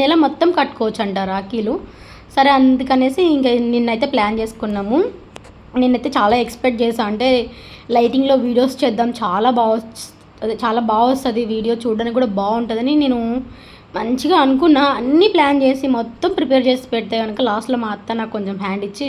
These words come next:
లాస్ట్ మూమెంట్లో కొంచెం లేట్ చేసింది. నైట్ అయిపోయి మోకాలు మసిబొగ్గుల్లా కనపడుతున్నాయి అనమాట వీడియోలో. ఎంత లైటింగ్ పెట్టినా ఫేస్లు అయితే నల్లగా ఉన్నాయి.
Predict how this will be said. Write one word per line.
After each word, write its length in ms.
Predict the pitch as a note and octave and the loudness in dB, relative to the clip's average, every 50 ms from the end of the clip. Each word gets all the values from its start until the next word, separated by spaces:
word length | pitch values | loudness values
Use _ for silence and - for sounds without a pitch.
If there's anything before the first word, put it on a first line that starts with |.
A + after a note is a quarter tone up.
| B3+ | -2
లాస్ట్ 240 | A3 G3+ A3 A3 - A#3+ | -2 -2 -2 -4 -6 -6
మూమెంట్లో 400 | G#3+ G#3 G#3 G3+ G3+ F#3 G3 F#3+ F#3 F3+ F3+ F#3 - - - - - - - - - - | -6 -4 -6 -6 -6 -6 -6 -6 -6 -6 -8 -12 -16 -20 -20 -20 -20 -20 -20 -20 -4 -2
కొంచెం 220 | D4+ C#4 B3+ C#4 C4+ C4 B3 | 0 2 2 4 4 4 4
లేట్ 160 | B3+ B3+ A#3+ C4 B3+ | 4 4 4 2 2
చేసింది. 360 | A#3 - A3 F#3 F3 F#3 A3+ D#4+ A#4+ - - - - - - - - - D#4+ D#4+ | 0 0 -2 -4 -2 -2 -2 -4 -4 -6 -12 -18 -20 -20 -20 -18 -4 0 2 4
నైట్ 220 | D4+ C#4 - C4+ | 4 4 4 2
అయిపోయి 280 | C4 B3+ A3+ C4 D4+ F#4+ G4 D#4 | 0 2 2 2 2 4 4 4
మోకాలు 340 | C#4+ C4+ C4+ C#4 C4+ C#4 C4+ B3+ | 4 4 4 2 2 4 4 2
మసిబొగ్గుల్లా 480 | B3+ B3+ A#3+ C4 C4 A#3+ B3+ B3 B3+ C4 C4+ | 2 2 2 2 2 4 4 2 2 2 2
కనపడుతున్నాయి 560 | C4+ C4 - A#3 A3+ - A#3 A3+ A3 G#3+ G#3+ | 2 2 0 -2 -4 -4 -6 -6 -4 -4 -4
అనమాట 260 | G#3 G#3 G3+ G3 F#3+ G3+ F#3+ G3 | -4 -4 -6 -6 -6 -6 -6 -6
వీడియోలో. 320 | G3 G3 G3+ G3+ G3+ A#3 B3 B3+ B3 | -4 -2 -2 -2 -2 -2 0 0 2
ఎంత 220 | B3+ D4 D4+ D4 E4+ D#4+ D4 | 2 2 2 2 2 2 4
లైటింగ్ 300 | C4 C4 C4 D4 D4 C#4 C4+ | 4 2 2 2 2 2 2
పెట్టినా 200 | C4 C4 C4+ D4 C4+ | 0 0 -2 -2 -2
ఫేస్లు 260 | B3+ A#3 B3 B3 B3 A3+ | -2 -4 -4 -6 -4 -4
అయితే 100 | C#4 C#4 C4 | -2 -2 -2
నల్లగా 420 | A#3 G#3+ G#3 G#3 G#3 G#3 A#3 B3 A#3 | -2 -2 -2 -2 -2 -2 -2 -2 -2
ఉన్నాయి. 320 | G#3 G3+ G3 G3 G#3 C4 | -4 -4 -4 -4 -4 -4